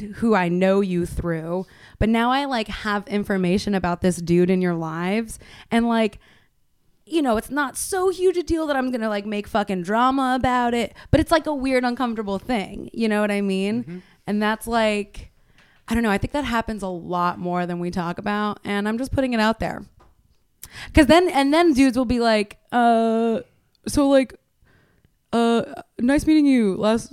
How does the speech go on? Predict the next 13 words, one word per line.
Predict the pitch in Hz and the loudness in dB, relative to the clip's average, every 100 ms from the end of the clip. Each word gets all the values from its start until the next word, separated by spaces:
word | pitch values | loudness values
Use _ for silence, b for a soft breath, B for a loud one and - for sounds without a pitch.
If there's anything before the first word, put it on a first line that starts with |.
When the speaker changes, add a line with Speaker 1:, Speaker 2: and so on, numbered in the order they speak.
| - - | -18 -16
Speaker 1:
week | 196 220 214 - 202 | -6 -4 -4 -4 0
or | 214 | 2
last | 208 214 - | 2 2 0
night, | 202 190 - | -2 -2 -2
whatever, | 208 190 190 185 | -2 -2 -2 -4
like, | 180 175 - - _ _ _ | -4 -6 -8 -14 _ _ _
wanna | - 208 110 | -2 0 0
get | 107 98 - _ _ 170 _ _ - 214 160 - - - | 0 -4 -6 _ _ -20 _ _ -16 -16 -18 -20 -14 -8
coffee | - 190 196 220 | -2 0 0 0
or | 208 | 0
something?" | 233 233 | 0 0
It's | |
like, | 226 | 0